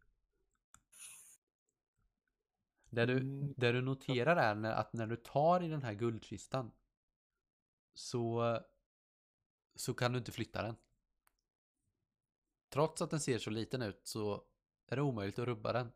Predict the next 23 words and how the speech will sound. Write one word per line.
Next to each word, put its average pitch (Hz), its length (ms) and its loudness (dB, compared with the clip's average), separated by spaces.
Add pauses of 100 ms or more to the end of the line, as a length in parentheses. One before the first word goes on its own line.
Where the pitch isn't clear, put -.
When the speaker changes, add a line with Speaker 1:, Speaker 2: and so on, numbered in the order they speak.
(2000)
Speaker 2:
Är 123 120 -8
det 123 140 -2
små 156 380 0
guldkistan 117 600 0
som 107 200 -4
försökt 113 420 -4
sno? 139 320 0 (340)
Speaker 1:
Ja. 107 320 0 (1700)
Speaker 2:
Fan. - 420 -2 (1400)
Så 113 480 -2
det 113 320 -8 (220)
kan 110 200 -6
man 107 140 -2
inte... 107 360 -4 (320)
Finns - 300 -12
det 110 60 -8
något 104 340 -6
så - 240 -6
här 101 100 -4
som 104 180 -6
är 107 120 -4
under 107 260 -2
den? 107 180 -8